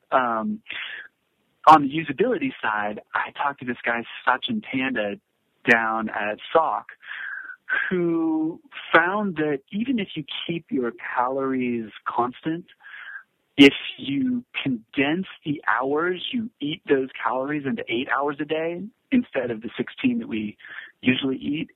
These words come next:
you will be healthier and lose weight compared to if you eat them over sixteen hours. And it's funny, it, it seems like it should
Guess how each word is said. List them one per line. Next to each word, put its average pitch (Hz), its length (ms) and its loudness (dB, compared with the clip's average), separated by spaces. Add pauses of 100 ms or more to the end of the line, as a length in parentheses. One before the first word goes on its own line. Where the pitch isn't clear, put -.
(320)
you 139 300 -2
will 131 680 0 (800)
be 262 120 12
healthier 139 800 0
and 156 320 0
lose 127 400 0
weight 113 320 -2 (640)
compared 151 320 6
to 143 100 0
if 131 140 -2
you 123 180 0 (300)
eat - 160 -16
them 139 140 6
over 123 200 -2
sixteen 123 320 -4
hours. 117 220 -2 (320)
And 165 140 2
it's 151 160 -4
funny, 190 140 0
it, 135 220 -4
it 165 140 -6 (140)
seems 247 240 2
like 131 260 -2
it - 160 -4
should - 140 -8